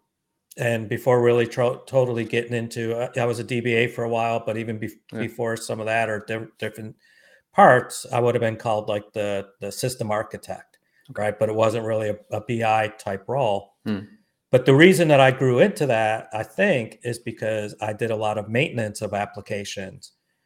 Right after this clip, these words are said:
Speaker 1: and you would see
Speaker 2: Hmm.
Speaker 1: while, while doing maintenance and see what other people build, what was good and what was bad that you could take from that and then start using that to build your,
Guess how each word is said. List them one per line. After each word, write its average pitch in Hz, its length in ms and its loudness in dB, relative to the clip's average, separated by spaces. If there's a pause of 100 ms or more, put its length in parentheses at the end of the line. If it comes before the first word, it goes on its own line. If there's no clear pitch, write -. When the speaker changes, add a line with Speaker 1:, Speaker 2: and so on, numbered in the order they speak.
(280)
Speaker 1:
and 113 140 -4
you 113 100 0
would 110 140 -2
see 120 320 -2
Speaker 2:
Hmm. 110 60 -4
Speaker 1:
while, 107 280 0
while 107 180 0
doing 104 300 -2
maintenance 120 540 2
and 107 100 -8
see 120 160 -6
what 113 160 -2
other 104 220 -2
people 101 400 -10
build, 110 480 2 (840)
what 120 300 6
was 120 180 0
good 120 240 4
and 107 120 -2
what 110 140 -2
was 101 140 -10
bad 117 360 0
that - 100 -10
you 104 120 -8
could - 140 -14
take 107 240 -8
from 135 160 -2
that 156 220 -2
and 113 80 -8
then 104 120 -6
start 104 260 -8
using 107 340 -6
that 104 220 -4
to 101 80 -16
build 101 340 -6
your, 101 320 -6